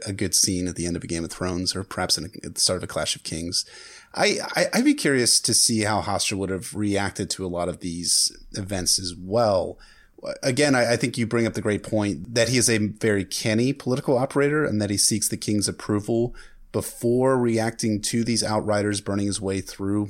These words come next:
the Riverlands. At the same time, again, I'm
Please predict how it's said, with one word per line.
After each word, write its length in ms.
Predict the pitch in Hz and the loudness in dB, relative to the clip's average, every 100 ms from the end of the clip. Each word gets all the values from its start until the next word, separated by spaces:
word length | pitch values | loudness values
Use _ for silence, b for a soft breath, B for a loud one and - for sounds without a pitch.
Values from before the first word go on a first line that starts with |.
| 101 | -4
the 80 | 101 | -4
Riverlands. 640 | 104 127 135 143 160 - b b b b b - | -2 -2 -2 0 0 -2 b b b b b -4
At 160 | 139 | 0
the 80 | 139 | 2
same 480 | - 156 160 165 156 - | 4 4 4 4 0 -2
time, 720 | - - - 139 131 113 110 98 | -4 -2 0 2 4 4 2 0
again, 420 | 113 110 135 131 | -2 2 2 4
I'm 400 | 113 131 175 165 | 4 4 2 0